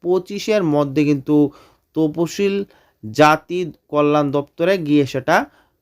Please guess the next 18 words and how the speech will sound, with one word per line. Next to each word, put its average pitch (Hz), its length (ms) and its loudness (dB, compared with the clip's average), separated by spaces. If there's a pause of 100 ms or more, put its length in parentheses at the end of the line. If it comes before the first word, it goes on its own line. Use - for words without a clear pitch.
জমা 175 300 4
দিতে 143 200 0
হবে। 110 220 -2
ডে-, - 320 -10
ডেটটা 151 360 -2
কিন্তু 190 200 -2
অবশ্যই 170 300 0
মনে 185 160 0
রাখতে 185 260 -2
হবে। 196 240 4
আবারও 170 300 0
বলছি, 208 500 -4 (440)
দশ 165 800 2 (220)
তিন 190 380 -4 (160)
দুই 160 280 -2
হাজার 160 480 4 (200)
পঁচিশের 196 500 0
মধ্যে 156 540 0